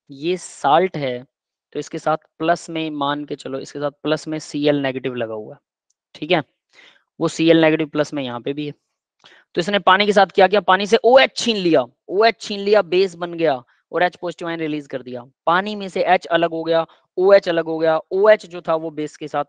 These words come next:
हमारे उसके साथ जुड़ गया, हम्म, आयन के साथ, ठीक है? That's it। नेक्स्ट देखो क्या,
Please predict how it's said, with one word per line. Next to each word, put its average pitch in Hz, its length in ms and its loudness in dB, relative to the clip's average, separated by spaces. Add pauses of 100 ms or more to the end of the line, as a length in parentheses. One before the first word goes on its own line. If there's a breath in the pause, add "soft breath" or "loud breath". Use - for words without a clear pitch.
हमारे 139 360 -6
उसके 139 300 -18
साथ 131 120 -12
जुड़ 127 220 -14
गया, 117 120 -10
हम्म, 123 580 -20
आयन 135 260 -6
के 123 80 -14
साथ, 113 140 -18 (160)
ठीक 147 180 -12
है? 147 120 -6 (200)
That's 120 200 -10
it। - 140 -20 (920)
नेक्स्ट 165 300 -2
देखो 175 220 -6
क्या, 170 200 -4